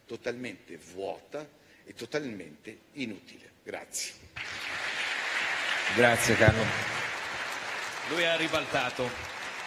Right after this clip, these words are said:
Speaker 2: ha ribaltato la prospettiva e peraltro c'era un tema che, che di-, adesso, giusto,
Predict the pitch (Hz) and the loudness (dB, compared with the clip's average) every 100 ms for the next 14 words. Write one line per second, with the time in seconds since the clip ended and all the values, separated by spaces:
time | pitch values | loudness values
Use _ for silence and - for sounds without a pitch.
0 | - - - - - - - - - - | -8 -8 -8 -8 -6 -6 -6 -8 -8 -8
1 | - - - - - - - 120 131 135 | -8 -8 -8 -8 -8 -4 4 6 8 8
2 | 135 151 147 151 135 135 - 127 127 - | 8 8 8 8 8 4 0 -2 -2 0
3 | 120 110 98 95 95 - - - - - | 2 4 4 2 0 -8 -14 -16 -18 -12
4 | - 123 208 165 127 127 139 127 120 104 | -6 2 6 6 4 2 4 4 2 0
5 | 127 113 95 90 95 85 - - _ 95 | 2 2 0 -2 -2 -4 -8 -20 _ -14
6 | 90 - 92 113 85 95 80 | -12 -8 -8 -8 -10 -12 -14